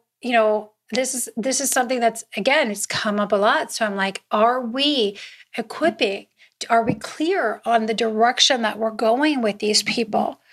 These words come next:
Or are we just reacting to the moment again, trying to put out fires, trying to save from someone from a moment of distress, instead of being able to relax in the discomfort of the moment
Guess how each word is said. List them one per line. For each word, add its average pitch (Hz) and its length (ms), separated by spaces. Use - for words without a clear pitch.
Or 247 180
are 254 60
we 262 260
just 240 540
reacting 247 560
to 240 120
the 226 100
moment 220 560
again, 220 500
trying 247 300
to 247 80
put 240 100
out 208 160
fires, 214 340
trying 240 220
to 254 60
save 220 280
from 220 220
someone 208 400
from 214 220
a 190 80
moment 214 360
of 202 120
distress, 202 600
instead 247 300
of 226 140
being 277 500
able 233 500
to 226 340
relax 202 800
in 214 100
the 208 100
discomfort 220 640
of 190 120
the 185 100
moment 262 800